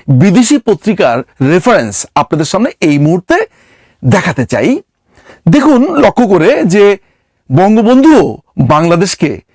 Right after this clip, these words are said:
বেস করতে দেবে না বলে দৃঢ়ভাবে জানিয়েছিল এবং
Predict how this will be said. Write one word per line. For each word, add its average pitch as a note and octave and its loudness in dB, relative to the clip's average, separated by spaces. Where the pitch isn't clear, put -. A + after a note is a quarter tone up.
বেস F#3 2
করতে G3+ -2
দেবে F#3+ 2
না A#3+ 2
বলে C#3 0
দৃঢ়ভাবে D3 0
জানিয়েছিল A#2 -2
এবং F#3+ 0